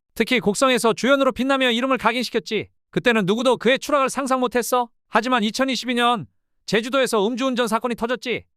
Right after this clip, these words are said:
혈중 알코올 농도가 면허 취소 기준의 두 배였다고 해. 결국 현장에서 경찰에 적발됐어. 뉴스는 이 사건을 대대적으로 보도했어.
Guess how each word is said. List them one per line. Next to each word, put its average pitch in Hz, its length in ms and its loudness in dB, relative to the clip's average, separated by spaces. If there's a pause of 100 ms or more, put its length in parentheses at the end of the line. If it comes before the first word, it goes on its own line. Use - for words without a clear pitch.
(120)
혈중 262 300 2
알코올 240 300 4
농도가 214 320 2
면허 214 300 2
취소 269 280 -4
기준의 226 340 0
두 226 140 -4
배였다고 269 440 4
해. 262 180 0 (240)
결국 208 380 2
현장에서 254 480 0
경찰에 247 380 0
적발됐어. 254 600 -2 (240)
뉴스는 220 420 2
이 214 60 2
사건을 254 380 2
대대적으로 240 480 2
보도했어. 247 520 0